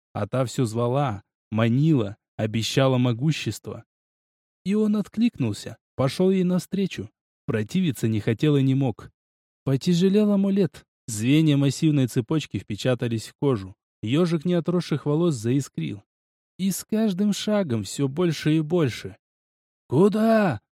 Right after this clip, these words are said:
С железом нельзя!» Окрик зама по охране труда долетел, словно сквозь пелену густого тумана. О чем он? Какое железо?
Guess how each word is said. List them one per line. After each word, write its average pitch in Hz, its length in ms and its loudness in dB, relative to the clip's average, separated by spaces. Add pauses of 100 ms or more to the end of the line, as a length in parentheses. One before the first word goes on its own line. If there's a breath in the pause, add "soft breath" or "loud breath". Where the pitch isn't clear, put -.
С 107 80 -4
железом 185 760 4
нельзя!» 185 640 2 (340)
Окрик 196 420 -2
зама 175 360 0
по 170 220 0
охране 165 400 0
труда 156 380 -2
долетел, 156 500 0
словно 117 380 -2
сквозь 135 340 -2
пелену 135 400 0
густого 123 480 -2
тумана. 117 540 -4 (440)
О 110 160 -6
чем 156 420 -6
он? - 140 -18 (200)
Какое 131 480 0
железо? 120 580 -4